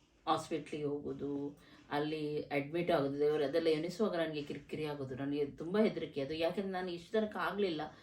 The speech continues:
ಇನ್ನು ಮುಂದೆ ಕೂಡ ಆಗೋದು ಕೂಡ ಬೇಡ, ಅಂತ ಸನ್ನಿವೇಶನೇ ಬರೋದು ಬೇಡ ಅಂತ ಹೇಳಿ ತುಂಬ ಕಿರಿಕಿರಿ ಆಗೋದು ನನಗೆ. ಬೆಡ್ಡಲ್ಲಿ ಇಡೀ ದಿನ ಮಲಗೋದು, ಅದು ಇದೆಲ್ಲ ಎಣಿಸುವಾಗನೇ ನನಗೆ ಒಂಥರ ಆಗೋದು.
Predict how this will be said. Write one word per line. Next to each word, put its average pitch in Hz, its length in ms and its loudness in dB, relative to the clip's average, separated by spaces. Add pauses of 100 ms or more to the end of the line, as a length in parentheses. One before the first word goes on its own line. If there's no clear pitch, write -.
(300)
ಇನ್ನು 214 160 6
ಮುಂದೆ 208 260 6
ಕೂಡ 226 140 4
ಆಗೋದು 202 440 6
ಕೂಡ 208 100 0 (120)
ಬೇಡ, 156 160 0
ಅಂತ 139 260 -2
ಸನ್ನಿವೇಶನೇ 185 720 0
ಬರೋದು 175 320 -4
ಬೇಡ 151 200 0
ಅಂತ 143 240 -4
ಹೇಳಿ 123 220 -4 (420)
ತುಂಬ 208 260 4
ಕಿರಿಕಿರಿ 220 340 4
ಆಗೋದು 190 240 0
ನನಗೆ. 143 320 0
ಬೆಡ್ಡಲ್ಲಿ 151 400 0
ಇಡೀ 160 260 -4
ದಿನ 156 160 -4
ಮಲಗೋದು, 147 800 -2
ಅದು 143 140 -8
ಇದೆಲ್ಲ 147 280 -4
ಎಣಿಸುವಾಗನೇ 196 680 0
ನನಗೆ 190 220 -2
ಒಂಥರ 165 340 -2
ಆಗೋದು. 127 400 -4